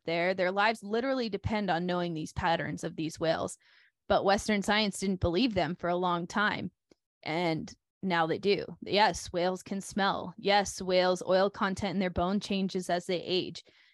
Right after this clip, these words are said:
you know, all this information. So again,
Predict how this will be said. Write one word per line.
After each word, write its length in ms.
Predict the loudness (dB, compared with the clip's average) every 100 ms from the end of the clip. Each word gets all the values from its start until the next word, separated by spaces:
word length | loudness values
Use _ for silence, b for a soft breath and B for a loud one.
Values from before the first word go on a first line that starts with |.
| -6
you 80 | 0
know, 100 | 2
all 180 | 2 2
this 220 | 0 -2
information. 680 | -4 -4 -4 -4 -4 -8 -4
So 320 | 2 4 2 _ _ _ _ _ _ _ _ _ -8
again, 340 | -6 -4 -6